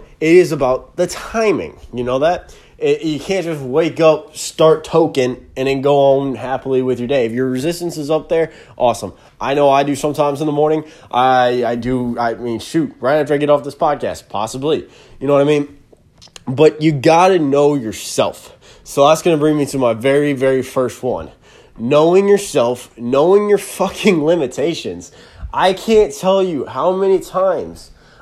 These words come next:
I have seen people say, "I gotta work, I gotta do this, I'm fine on this." And then they take, like, four or five huge rips and they're gone.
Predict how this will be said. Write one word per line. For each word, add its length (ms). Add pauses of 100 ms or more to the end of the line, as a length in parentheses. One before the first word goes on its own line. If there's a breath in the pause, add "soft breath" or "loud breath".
(120)
I 160
have 180
seen 480
people 340
say, 260
"I 200
gotta 320
work, 320
I 120
gotta 260
do 160
this, 340 (260 loud breath)
I'm 200
fine 360
on 180
this." 220 (240 loud breath)
And 120
then 100
they 100
take, 200
like, 160
four 340
or 60
five 340
huge 360
rips 300
and 80
they're 80
gone. 480